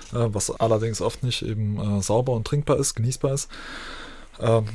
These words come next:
dort, wo es Sinn macht. Also es gibt ja noch ganz viele andere Dinge. Es gibt, äh, wir haben eben im Vorgespräch über Umkehrosmose gesprochen, Salzwasser zu Trinkwasser machen. Das haben auch schon ganz viele, äh, Metropolen für sich erkannt, dass das eine, eine relativ sinnige Sache ist. Da muss man nur gucken, wie ist die Energiezufuhr,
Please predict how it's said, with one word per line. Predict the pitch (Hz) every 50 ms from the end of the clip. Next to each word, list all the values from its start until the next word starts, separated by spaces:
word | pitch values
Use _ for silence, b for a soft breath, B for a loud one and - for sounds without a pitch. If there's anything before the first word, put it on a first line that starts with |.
| 107 - -
dort, | 135 143 - -
wo | 147
es | 123
Sinn | - 143 143 143
macht. | 127 101 101 -
Also | 98 92 101
es | 90 -
gibt | - - -
ja | 135 120
noch | 117 110 -
ganz | 117 131 135
viele | - - 135 131 120
andere | 135 139 131 120 110
Dinge. | 104 110 110 104
Es | 98 - -
gibt, | - 117 - - 120
äh, | 120 120 113 113 104 98
wir | 110 104
haben | 107 113
eben | 113 135 131 135 127 123 127
im | 135 120 110
Vorgespräch | - - 131 131 120 - - - 131 123 -
über | 120 117 113
Umkehrosmose | 135 151 151 - 147 127 127 - - 127 131 131 127 127
gesprochen, | 113 - - - - 120 - - 131 120 113 104
Salzwasser | - 104 110 117 - - 120 - 127 113
zu | - -
Trinkwasser | - - 127 123 - 127 117 - - 107
machen. | 110 110 117 113
Das | 107 - -
haben | 104 110
auch | 117 120 127
schon | - - 120
ganz | 113 113 120 -
viele, | - 131 120 117 117 117 117 110
äh, | - 113 110 110 110
Metropolen | 113 120 120 - - 107 - - 127 127 127 123
für | - -
sich | 113 120 123 - - - - - -
erkannt, | - 90 110 - - - 135 135 -
dass | 110 - -
das | 117 - -
eine, | 123 117 113 110
eine | 110 113 110 110 110 107 104 -
relativ | 110 117 - - -
sinnige | - - 127 127 120 117 113
Sache | - 117 117 120 - 127
ist. | 127 -
Da | - - - - - - -
muss | 104 101 110
man | 110 107 107
nur | 123 127 120
gucken, | - 143 131 - 117 107
wie | 117 120
ist | 113 - -
die | -
Energiezufuhr, | - 110 123 123 123 - 139 147 147 143 - - - - - - - - 147 147 131 - - 139 139 135 123 110